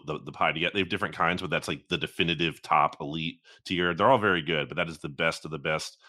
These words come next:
People like their cheesesteak there, too. Some people will say, like, they have the best cheesesteak in Philly. It's very good. I've had it, and I love Angelo's. I'm not trying to crap on them, but I think Woodrow's still has the best cheesesteak, but their pizza is my favorite pizza in Philly.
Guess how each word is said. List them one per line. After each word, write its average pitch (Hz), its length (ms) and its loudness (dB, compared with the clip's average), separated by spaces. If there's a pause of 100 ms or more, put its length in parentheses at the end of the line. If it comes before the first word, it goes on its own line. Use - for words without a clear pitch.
(120)
People 151 160 0
like 151 120 4
their 107 120 0
cheesesteak - 480 -2
there, 117 160 4
too. 120 200 -2
Some 104 200 -2
people 101 240 -2
will 95 80 2
say, 92 180 -2
like, 85 200 -4
they 82 140 2
have 82 140 0
the 80 80 -6
best - 260 -4
cheesesteak 85 320 -8
in 87 100 -10
Philly. 95 340 -2 (320)
It's 107 100 -10
very 147 260 4
good. 107 380 2
I've 80 100 -8
had 92 200 4
it, - 140 0 (400)
and 98 140 4
I 95 60 6
love 92 200 2
Angelo's. 104 380 0
I'm 87 60 -6
not 92 140 -2
trying 82 280 0
to 76 180 -2 (100)
crap 104 240 4
on 117 80 0
them, 123 280 0
but 87 260 2 (120)
I 92 60 2
think 85 160 -2
Woodrow's 69 340 -4
still 76 160 -4
has 69 120 -6
the 73 80 -10
best 69 280 -6
cheesesteak, 98 340 -4
but - 160 -2
their 101 160 2
pizza 98 320 -2
is 78 140 -4
my 76 120 -2
favorite 73 340 -6
pizza 76 240 -10
in 71 100 -10
Philly. 76 360 -6